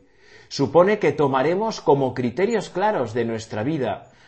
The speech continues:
las enseñanzas evangélicas que la Iglesia nos transmite de generación en generación, para que tomemos cada día decisiones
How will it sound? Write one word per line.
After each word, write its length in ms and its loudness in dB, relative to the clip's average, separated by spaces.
las 220 0
enseñanzas 580 -2
evangélicas 800 0
que 80 2
la 100 4
Iglesia 400 0
nos 220 -4
transmite 500 -2
de 100 -2
generación 600 -2
en 80 -6
generación, 800 -8
para 320 2
que 220 2
tomemos 600 -2
cada 260 0
día 240 2
decisiones 840 -2